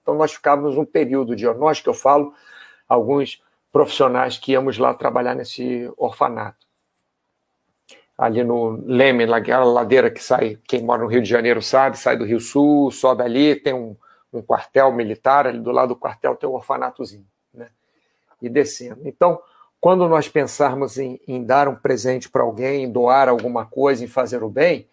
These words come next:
nós devemos pensar, é, no nosso tempo, nós pense-, devemos pensar em doar o nosso tempo. Tudo bem, se alguém precisa de cobertor, você pode comprar cobertor, mas o seu tempo sempre vai ser bem-vindo para as pessoas que precisam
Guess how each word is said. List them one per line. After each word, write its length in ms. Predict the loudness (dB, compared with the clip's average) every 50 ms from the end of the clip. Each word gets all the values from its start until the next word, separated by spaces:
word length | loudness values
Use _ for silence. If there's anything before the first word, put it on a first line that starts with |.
| _ _ _ _ _ _ _ _
nós 280 | -4 0 0 0 0 0
devemos 400 | 0 0 0 0 -2 -2 -4 -8
pensar, 640 | -8 -10 -10 -10 -10 -10 -6 -2 -2 -2 -2 -4 -8 _ _ _ _ _ _ _ _ _ _
é, 160 | -14 -10 -8
no 140 | -6 -4 -2
nosso 300 | 0 0 0 -2 -2 -6
tempo, 480 | -4 -2 0 0 0 0 -2 -6 -8 -8
nós 180 | -8 -8 -6
pense-, 380 | -4 -4 -4 -4 -2 -2 -2 -2 _ -4
devemos 420 | 2 2 2 4 4 2 0 0 -2
pensar 380 | -2 -2 -2 0 2 0 0
em 120 | 0 0 0
doar 340 | 2 2 4 4 4 2 2
o 60 | 0
nosso 320 | -4 -6 -6 -6 -10 -16
tempo. 520 | -14 _ -6 -4 -4 -4 -6 -8 _ _ _ _ _ _ _ _ _
Tudo 160 | -2 0 2 2
bem, 320 | 4 4 4 2 2 0
se 120 | -2 -2
alguém 180 | -4 -2 -4 -6
precisa 220 | -6 -2 -2 -2 -2
de 80 | -2
cobertor, 580 | -4 -2 -2 -2 -2 -2 -6 -2 0 2 2 2
você 140 | 0 -2 -4
pode 260 | -2 -2 -2 -2 -4
comprar 360 | -8 -12 -6 -4 -4 -4 -4
cobertor, 640 | -2 -2 0 0 0 -2 -4 _ -10 -10 -10 -12 -14 _ _ _ _ -20 _ _ -6
mas 200 | -2 0 0 0
o 60 | -2
seu 220 | -2 2 2 2 2
tempo 360 | 2 0 0 0 -2 -4 -8
sempre 720 | -8 -8 -6 0 0 0 0 0 -2 -6 -8 -8 -8 -12 _ _ _ _ _ _ _
vai 260 | -8 -4 -2 -2 -2 -2
ser 300 | -4 -4 -4 -2 -2 -2
bem-vindo 760 | -2 -2 -2 -2 -4 -8 -8 -6 -6 -4 -6 -6 -8 -12 -18 _ _ _ _ _ _ _ _ _
para 220 | 2 2 4 2
as 80 | 0 -2
pessoas 420 | -4 -6 -4 -4 -2 -4 -4 -4
que 140 | -4 -8 -8
precisam 760 | -8 -8 -10 -10 -10 -12 -12 -8 -6 -6 -6 -6 -6 -10 -14